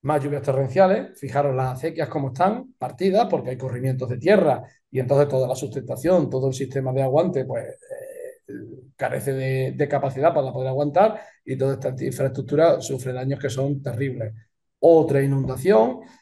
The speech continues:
también se inundan y se estropean los viales, es decir, una comunidad de regantes que tenga sus viales y que los tenga asegurados,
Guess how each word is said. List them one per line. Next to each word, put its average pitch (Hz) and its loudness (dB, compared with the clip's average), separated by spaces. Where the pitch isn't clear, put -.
también 156 6
se 147 -2
inundan 147 0
y 139 -6
se 139 -6
estropean 135 -4
los 127 -4
viales, 214 4
es 196 -4
decir, 143 -6
una 139 -6
comunidad 135 -2
de 131 -2
regantes 139 -2
que 139 -4
tenga 135 -4
sus 127 -4
viales 139 4
y 139 -2
que 131 -2
los 127 -2
tenga 131 -2
asegurados, 131 0